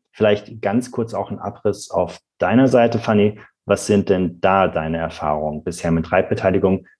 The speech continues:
Denn aktuell hast du ja ein eigenes Pferd, aber wahrscheinlich in der Vergangenheit ein paar Reitbeteiligungen.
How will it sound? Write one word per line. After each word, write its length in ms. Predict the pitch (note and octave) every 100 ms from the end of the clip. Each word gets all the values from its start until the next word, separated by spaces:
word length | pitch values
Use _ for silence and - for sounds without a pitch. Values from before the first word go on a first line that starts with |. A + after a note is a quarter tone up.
| _
Denn 240 | F2+ F2 F2
aktuell 440 | A2 A#2+ A2 A2+
hast 240 | G#2+ -
du 40 | A2
ja 320 | G2 F#2 F#2
ein 160 | E2+ E2+
eigenes 440 | E2+ F2+ D#2+ -
Pferd, 420 | - F#2+ E3+ E3+ -
aber 500 | F#2+ F2+ F2 F2+ -
wahrscheinlich 340 | F#2 - G2
in 60 | G2+
der 80 | G2+
Vergangenheit 760 | A2 G2 E2+ D#2 D#2 E2 - -
ein 80 | F2+
paar 240 | F2+ E2+
Reitbeteiligungen. 800 | F2 E2+ - - - - E2+ F2+